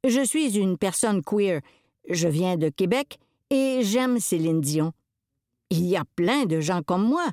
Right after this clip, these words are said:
mais j'ai la chance d'être capable d'écrire et d'avoir une plateforme. Mon personnage sent que son homosexualité et son amour pour Céline sont liés d'une certaine façon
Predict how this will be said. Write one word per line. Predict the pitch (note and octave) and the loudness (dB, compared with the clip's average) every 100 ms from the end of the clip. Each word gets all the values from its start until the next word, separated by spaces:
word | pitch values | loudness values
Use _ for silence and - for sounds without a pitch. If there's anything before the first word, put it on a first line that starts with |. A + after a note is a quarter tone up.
| - _ _ _ | -8 _ _ _
mais | B3 C4 B3+ B3 | -2 2 2 2
j'ai | G#3+ C4+ | 2 0
la | B3 | 0
chance | A3+ - C#4+ A#4+ E4 | -2 -2 -2 -2 -2
d'être | G3 F#3 F3+ E3+ | -2 -2 -4 -4
capable | - B3+ - C4 G4+ G3 | -2 -2 -2 -2 0 0
d'écrire | D#3+ A3 G3 F3+ A3 G#4 F#3+ - _ _ _ | 2 0 0 -2 -2 -2 -4 -8 _ _ _
et | C#4 C4+ | -2 0
d'avoir | A3 F#3 G3 F3+ | 0 0 -2 0
une | F3 | -2
plateforme. | E3+ E3 - D#3 F2 - - _ _ _ _ _ _ - - - | -2 -4 -4 -6 -6 -10 -20 _ _ _ _ _ _ -20 -20 -4
Mon | A#3 B3+ B3 | 0 0 0
personnage | - C4+ - B3 A#3 D#4+ G#4 A3 G3+ G3+ | -2 -2 0 0 0 -2 -2 0 0 0
sent | - B3 A#3+ D4+ - | 0 0 0 -2 -4
que | F3+ | -2
son | E3 F3 E3 E3 | -2 0 0 2
homosexualité | F#3+ G#3+ A3+ G#3+ - G3+ F3 F#3+ - C4+ - - _ | 2 0 0 -4 -2 0 0 0 -2 -4 -4 -20 _
et | A#3+ A3 | 0 0
son | - F#3+ F3 | 0 -2 0
amour | E3+ F#3+ D4+ - | 0 2 0 -2
pour | D#3 D#3+ | -8 -4
Céline | F#3 E3 C4+ C4+ - _ _ _ - | -2 0 2 0 -2 _ _ _ -2
sont | A#3+ D#4+ D#4 | 0 0 0
liés | C4+ C#4 E4 E4+ | 0 0 0 0
d'une | E3 E3 | 0 -2
certaine | D3+ F3+ - F#3 | -2 -4 -2 -2
façon | E3+ D#3+ - E3+ | 0 -2 -2 -4